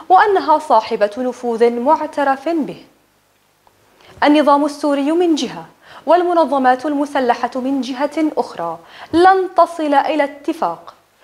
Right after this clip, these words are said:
فليس هناك حل وسط، بل قتال حتى النهاية.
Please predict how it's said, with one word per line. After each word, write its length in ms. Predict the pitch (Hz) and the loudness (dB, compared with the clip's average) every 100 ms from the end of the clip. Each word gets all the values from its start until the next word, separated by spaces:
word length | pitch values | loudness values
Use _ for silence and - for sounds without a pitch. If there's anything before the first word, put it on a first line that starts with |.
| _ - | _ -8
فليس 320 | 214 208 208 | -4 -4 -4
هناك 420 | 214 233 220 226 | -6 -4 -4 -2
حل 640 | 214 - 311 294 294 311 311 | -4 -2 -2 0 2 2 2
وسط، 380 | 226 165 156 - - _ _ _ - | 0 -2 -8 -14 -20 _ _ _ -4
بل 140 | 196 | -2
قتال 680 | 208 247 226 214 196 196 190 | -2 -2 0 2 2 0 -4
حتى 540 | - - 226 - - 254 | -6 -2 -2 -2 -2 -2
النهاية. 640 | 247 254 262 214 160 165 | 0 -2 -4 -6 -10 -12